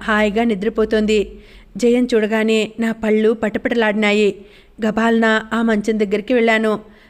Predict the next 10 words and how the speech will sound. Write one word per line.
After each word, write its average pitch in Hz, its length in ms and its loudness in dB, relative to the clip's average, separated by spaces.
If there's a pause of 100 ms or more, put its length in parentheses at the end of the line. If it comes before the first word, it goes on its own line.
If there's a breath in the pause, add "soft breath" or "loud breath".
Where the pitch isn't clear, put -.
(180 loud breath)
జయని 233 340 2
రెక్కపెట్టి 220 760 0
లేపి 214 380 2
కూర్చోబెట్టాను. 220 840 -2 (460 loud breath)
ఎడాపెడా 226 600 0
కొట్టాను. 214 580 0 (200)
కంఠం 233 400 0
నులమసాగాను. 220 800 0 (720 soft breath)
జయ 254 240 4
కేకలకి 240 640 -2